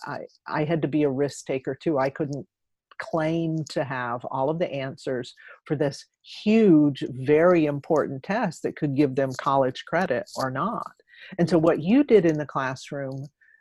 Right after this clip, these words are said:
Speaker 1: that I saw was so effective, like you said, and why your kids loved it and they learned so well, was that element of play that you brought to the classroom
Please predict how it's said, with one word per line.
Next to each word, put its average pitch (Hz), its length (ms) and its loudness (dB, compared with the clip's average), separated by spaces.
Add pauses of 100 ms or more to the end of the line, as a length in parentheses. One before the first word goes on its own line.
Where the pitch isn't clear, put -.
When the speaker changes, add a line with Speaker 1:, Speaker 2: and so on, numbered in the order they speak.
(120)
Speaker 1:
that 139 380 2 (140)
I 143 200 -4
saw 135 580 -2
was 131 280 -4
so 175 420 0
effective, 131 460 -2
like 131 240 -2
you 131 140 -8
said, 139 680 -2
and 135 300 -6
why 135 380 2
your 180 220 2
kids 151 360 -4
loved 147 720 0
it 113 200 -4 (120)
and 143 200 -6
they 131 160 -4
learned 160 560 -2
so 135 200 -6
well, 147 520 -6 (560)
was 160 240 0
that 156 420 0 (100)
element 175 340 2
of 156 180 -8
play 175 440 0
that 123 300 -8
you 139 80 -4
brought 123 380 -4
to 147 100 -14
the 143 100 -6
classroom 127 720 -10